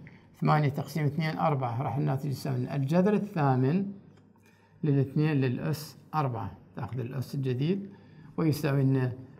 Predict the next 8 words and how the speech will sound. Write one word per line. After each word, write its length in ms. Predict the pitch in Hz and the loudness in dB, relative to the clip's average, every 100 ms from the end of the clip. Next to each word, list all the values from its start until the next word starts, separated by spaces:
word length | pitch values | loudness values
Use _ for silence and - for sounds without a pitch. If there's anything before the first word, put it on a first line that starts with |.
| - 151 | -10 -2
الجذر 440 | 135 127 170 185 | 0 2 2 4
الثامن 800 | 185 - 165 143 139 135 165 196 196 - | 0 0 0 2 2 2 2 2 0 -4
للعدد 540 | 127 117 131 135 131 - - - - - - | -4 -2 0 0 -2 -8 -20 -20 -20 -20 -10
اثنين 200 | - 151 | 0 2
للأس 300 | 135 139 - | 2 0 -6
أربعة، 340 | 156 135 135 147 | -4 -2 -2 -4
ستة 340 | 151 147 - | -6 -10 -12
عشر. 360 | 120 - - | -14 -16 -20